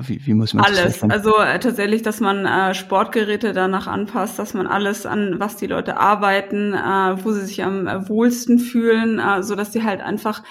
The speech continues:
Speaker 2: die sind ja sowieso so unter Belastung, ähm, so dass ich dann da wirklich das Beste aus denen rausholen kann.
Speaker 1: <laughs> Und dann hast du mit denen direkt gearbeitet, oder? Äh, also, ja, logisch, ne? Also die
Speaker 2: Genau.
Speaker 1: Versuchspersonen waren ja wahrscheinlich dann echte Astronauten, oder?
Speaker 2: Äh,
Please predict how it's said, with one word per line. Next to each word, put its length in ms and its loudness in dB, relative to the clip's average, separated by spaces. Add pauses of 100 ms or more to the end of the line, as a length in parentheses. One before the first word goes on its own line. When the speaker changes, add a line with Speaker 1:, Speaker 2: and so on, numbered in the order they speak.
(160)
Speaker 2:
die 80 0
sind 140 4
ja 100 2
sowieso 420 -2
so 220 -2
unter 280 -2
Belastung, 720 0 (440)
ähm, 380 4
so 180 -4
dass 200 -2
ich 120 -8
dann 220 -2
da 420 4
wirklich 260 -6
das 200 -10
Beste 320 -6
aus 120 -10
denen 160 -6
rausholen 460 -8
kann. 180 -18 (540)
Speaker 1:
<laughs> 320 6 (200)
Und 120 4
dann 120 6
hast 160 2
du 220 6
mit 180 4
denen 200 6
direkt 300 4
gearbeitet, 640 2
oder? 400 2
Äh, 40 -2 (100)
also, 260 0
ja, 160 4
logisch, 340 6
ne? 140 8
Also 160 4
die 160 4
Speaker 2:
Genau. 160 4
Speaker 1:
Versuchspersonen 720 6
waren 160 8
ja 140 8
wahrscheinlich 420 6
dann 160 4
echte 320 2
Astronauten, 580 4
oder? 320 2 (320)
Speaker 2:
Äh, 100 6